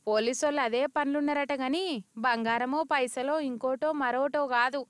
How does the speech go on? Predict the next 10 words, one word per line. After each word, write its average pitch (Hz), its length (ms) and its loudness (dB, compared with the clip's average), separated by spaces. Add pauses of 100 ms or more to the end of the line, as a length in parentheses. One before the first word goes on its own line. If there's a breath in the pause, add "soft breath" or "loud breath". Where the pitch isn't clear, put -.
(140)
నేరి 233 420 2
వడ్లు 220 360 0
ఎత్తుకపోవడేందిరా 294 880 2
నాయనా? 226 520 -2 (160)
దొరికితే 220 520 -2
గడ్డి 220 160 0
కుప్పలను 254 460 -2
కూడా 294 140 -2
ఎత్తుకపోతారా 277 680 -2
ఏంది? 302 400 -4